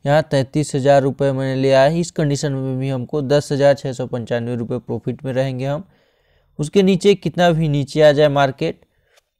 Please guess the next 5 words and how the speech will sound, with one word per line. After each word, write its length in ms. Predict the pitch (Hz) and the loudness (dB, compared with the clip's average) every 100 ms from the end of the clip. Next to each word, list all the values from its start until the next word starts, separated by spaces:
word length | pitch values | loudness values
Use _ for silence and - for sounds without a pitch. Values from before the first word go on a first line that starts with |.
| _ - | _ -4
हमको 280 | 143 143 175 | -2 0 -2
प्रॉफिट 460 | 135 131 - 151 | -2 -2 -2 -4
ही 180 | - 160 | 0 0
रहेगा। 380 | 156 156 151 170 - _ _ _ _ _ _ _ _ _ _ _ _ _ _ | 2 2 0 -4 -8 _ _ _ _ _ _ _ _ _ _ _ _ _ _
लेकिन 460 | 147 170 180 202 196 | 0 2 2 -2 -4